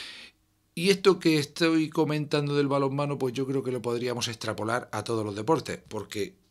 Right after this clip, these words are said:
las dos últimas temporadas han sido muy difíciles. La pasada campaña, cuando se cortó ya por el mes de marzo por la pandemia, este año porque no ha sido ni mucho menos normal, pero hay que reconocer que sobre todo en chavales de ciertas edades, hasta los que terminan de juveniles,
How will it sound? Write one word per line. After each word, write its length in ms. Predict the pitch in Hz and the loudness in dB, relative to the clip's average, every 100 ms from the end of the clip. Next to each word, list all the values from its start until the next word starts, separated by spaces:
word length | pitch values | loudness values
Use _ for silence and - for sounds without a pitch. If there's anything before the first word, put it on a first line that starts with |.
| _ _ - | _ _ -12
las 260 | 107 110 | -6 -4
dos 160 | 107 117 | -2 -4
últimas 300 | 117 120 113 | -4 -6 -6
temporadas 480 | 117 113 113 107 104 | -6 -4 -4 -4 -4
han 80 | 98 | -6
sido 180 | 107 | -4
muy 140 | 104 107 | -4 -4
difíciles. 520 | 104 - 131 131 131 - | -6 -6 -2 -2 -4 -8
La 180 | 87 76 | -14 -10
pasada 800 | - 101 98 98 95 92 92 92 _ | -6 -4 -4 -4 -4 -6 -10 -12 _
campaña, 480 | - 92 92 104 98 | -10 -8 -4 -4 -4
cuando 240 | - 92 87 | -8 -8 -8
se 100 | 95 | -8
cortó 320 | 95 - 98 | -8 -6 -4
ya 120 | 95 | -4
por 120 | 92 | -6
el 80 | 92 | -8
mes 140 | 95 | -6
de 80 | 90 | -6
marzo 260 | 92 90 92 | -8 -8 -8
por 140 | 95 | -6
la 80 | 92 | -6
pandemia, 480 | 101 113 123 120 123 - - - | -4 -4 -4 -4 -8 -14 -20 -8
este 300 | 107 - 104 | -8 -4 -4
año 260 | 101 98 - | -4 -6 -6
porque 320 | 92 - 87 | -6 -6 -6
no 80 | 95 | -6
ha 40 | |
sido 200 | - 92 | -6 -4
ni 80 | 90 | -4
mucho 240 | 92 - | -6 -6
menos 240 | 90 92 92 | -6 -6 -6
normal, 380 | 95 107 123 - - - - | -6 -2 -2 -4 -14 -18 -10
pero 180 | - 110 | -4 -2
hay 60 | 131 | 0
que 120 | 139 | -2
reconocer 640 | 131 135 131 143 139 - _ - | 0 -2 -2 -2 -2 -6 _ -10
que 100 | - | -8
sobre 240 | 101 98 | -6 -4
todo 180 | 120 120 | -4 -2
en 80 | 107 | -2
chavales 340 | - 107 110 | -2 -2 -2
de 100 | 95 | -4
ciertas 360 | - 104 101 - | -6 -6 -4 -4
edades, 380 | 107 120 104 107 _ _ - | -2 -2 -4 -10 _ _ -18
hasta 360 | - - 82 - - - _ _ - | -16 -10 -10 -12 -20 -20 _ _ -18
los 160 | - - | -14 -8
que 100 | - | -8
terminan 380 | - 98 107 98 | -6 -6 -6 -6
de 80 | |
juveniles, 500 | 95 98 107 117 107 | -6 -4 -2 -4 -6